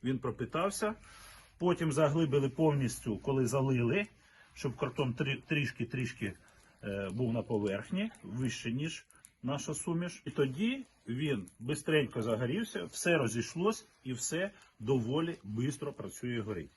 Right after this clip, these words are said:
Е, цей варіант, подивіться,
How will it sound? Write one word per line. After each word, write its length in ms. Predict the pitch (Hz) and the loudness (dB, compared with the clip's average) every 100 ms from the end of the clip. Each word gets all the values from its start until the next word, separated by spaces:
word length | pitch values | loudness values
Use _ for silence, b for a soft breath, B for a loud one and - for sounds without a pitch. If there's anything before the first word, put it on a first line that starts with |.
| B B B B B B | B B B B B B
Е, 440 | 113 117 120 117 110 - | 0 4 4 4 0 -4
цей 360 | - 208 180 | 4 6 8
варіант, 460 | 143 135 127 107 87 | 6 4 4 0 -2
подивіться, 720 | 127 120 135 117 - 101 92 | -4 -2 0 -2 -4 -4 -4